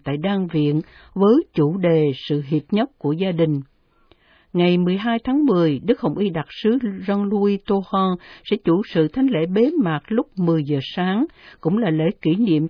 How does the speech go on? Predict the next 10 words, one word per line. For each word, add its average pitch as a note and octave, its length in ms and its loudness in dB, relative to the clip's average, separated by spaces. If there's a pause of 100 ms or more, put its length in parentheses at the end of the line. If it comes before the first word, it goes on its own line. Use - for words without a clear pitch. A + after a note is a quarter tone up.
thánh B3+ 340 0
hiến C4 180 0
nhà F#3 200 -2
thờ D3+ 280 -2
của D3+ 120 -4
Đan G3+ 260 0
viện. D3 380 0 (1200)
Ban A3 280 0
chiều F3+ 360 2
lúc G#3+ 160 0